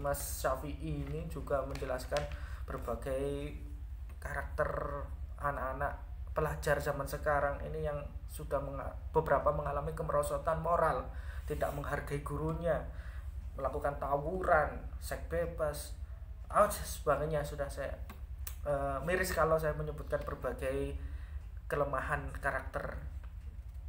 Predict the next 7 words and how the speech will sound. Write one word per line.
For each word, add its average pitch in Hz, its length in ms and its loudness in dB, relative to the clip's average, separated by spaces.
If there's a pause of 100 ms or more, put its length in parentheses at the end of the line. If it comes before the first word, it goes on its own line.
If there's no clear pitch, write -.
(240)
di 135 340 -4
Indo-, 135 240 -4
di 139 240 -4
pendidikan 139 480 -2
Indonesia 131 480 -6
ini. - 160 -8 (520)
Ini 240 260 4